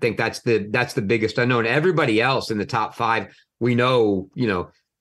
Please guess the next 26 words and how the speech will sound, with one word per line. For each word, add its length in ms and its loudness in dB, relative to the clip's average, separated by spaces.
those 200 4
are 60 2
the 80 4
guys 240 2
we 100 2
know 140 4
the 60 2
most 260 2
about 340 0
in 60 -8
this 180 -4
match. 400 -6
Spizzirri, 540 0
Bailey, 420 0
Braswell, 560 -2
Woldeab, 460 0
Harper. 500 -2
There's 280 -2
no, 380 2
no 160 2
questions 800 0
in 140 2
there, 200 2
if 200 -2
you 120 0
will. 400 0